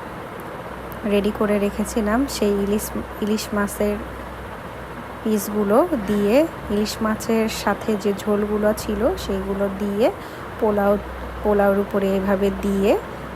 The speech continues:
তারপর দমে রেখে রান্না করব প্রায় পনেরো মিনিটের মতো। যেহেতু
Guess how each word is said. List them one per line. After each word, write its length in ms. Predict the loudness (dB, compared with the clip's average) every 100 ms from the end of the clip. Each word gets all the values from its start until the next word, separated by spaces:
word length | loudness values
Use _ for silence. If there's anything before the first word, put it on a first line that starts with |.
| -2
তারপর 380 | 2 2 4 2 4
দমে 400 | 4 4 4 0 0 -6 -2
রেখে 440 | 0 0 2 2 2
রান্না 300 | 2 2 -2
করব 480 | -2 -2 2 0 0 -8 -10 -10 -10 -2
প্রায় 400 | 2 4 4 2 -2 -8 -12 -6
পনেরো 320 | 0 4 4 4
মিনিটের 420 | 2 2 0 0
মতো। 320 | -2 -2 -4 -6 -8 -12 -12 -12 -12 -12 -12 -14 -14 -12 -12 -12 -10 -10 -10 -10 -12 -12 -12 -12 -12 -10 -2
যেহেতু 560 | 6 6 6 4 4